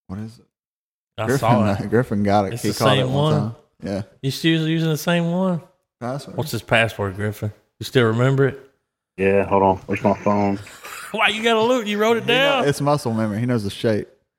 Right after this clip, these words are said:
Speaker 3: One four nine six.
Speaker 1: That's it. Wait. God damn, I just announced that. Hang on.
Speaker 3: <laughs>
Speaker 2: Well,
Speaker 1: Tommy gun.
Speaker 2: you hear that shit.
Speaker 3: I know,
Speaker 2: Tommy
Speaker 3: right?
Speaker 2: gun. Tommy gun. I'll Tommy gun it.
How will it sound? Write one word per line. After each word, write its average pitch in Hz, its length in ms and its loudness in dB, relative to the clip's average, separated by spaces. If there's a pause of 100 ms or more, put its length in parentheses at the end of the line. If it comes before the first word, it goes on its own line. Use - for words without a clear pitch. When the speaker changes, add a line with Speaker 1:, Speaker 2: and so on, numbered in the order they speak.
Speaker 3:
One 117 280 2
four 117 280 0
nine 113 300 0
six. 123 540 0 (800)
Speaker 1:
That's 104 240 0
it. 104 240 2 (840)
Wait. - 420 0
God 170 220 2
damn, 143 240 0
I 135 60 -4
just 131 160 -6
announced 113 400 -2
that. 120 240 -6
Hang 127 180 2
on. 107 180 0 (460)
Speaker 3:
<laughs> 175 720 2
Speaker 2:
Well, 139 300 -2
Speaker 1:
Tommy 214 180 0
gun. 190 380 4
Speaker 2:
you 135 60 2
hear 143 180 0
that 143 180 0
shit. 107 400 -4 (240)
Speaker 3:
I 120 140 2
know, 117 80 2
Speaker 2:
Tommy 220 460 0
Speaker 3:
right? 143 120 0
Speaker 2:
gun. 139 460 0 (180)
Tommy 285 300 0
gun. 180 540 0
I'll 170 140 0
Tommy 156 360 -2
gun 123 240 -4
it. 135 120 -10